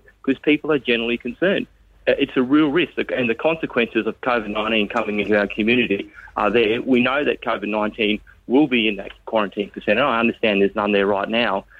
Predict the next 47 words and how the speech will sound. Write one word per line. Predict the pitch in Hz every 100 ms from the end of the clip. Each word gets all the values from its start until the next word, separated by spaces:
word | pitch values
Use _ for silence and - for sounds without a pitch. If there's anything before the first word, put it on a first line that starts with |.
| - -
but | 117 110
when | 131 135
these | 120
people | 127 107
are |
coming | 101 117 113 104
back | 113 107 - -
from | 107 107
overseas, | 104 110 104 - 135 113 104 _ _ _
the | -
history | - 156 - 113
shows | - 131 131
us | 113 -
there | 123
has | 127 131
been | 135 131
covid | 131 127 131
nineteen. | 127 123 143 151 110
So | 123 120
there | 117 120
is | 139 151
going | 127 139
to | 127
be | 104 113
covid | - 117 107 -
nineteen | 110 107 - 123 117 _ _ - -
at | 143
that, | 131 - - - 123
um, | 113 104
quarantine | 98 131 123 117 120
facility. | 131 160 127 101 98 123 - _ _ - _ _ - -
At | 147
present, | - 190 175 123
there's | 127 120 -
two, | - 196 120 - -
uh, | 117 120
and | 127 127
the | 113
shenanigans | 127 135 170 139 117
have | 110
been | 131 123
under | 120 117
one | 120 123 120
run | - 135
by | 135 127
Territory | 139 131 123
Health. | 143 -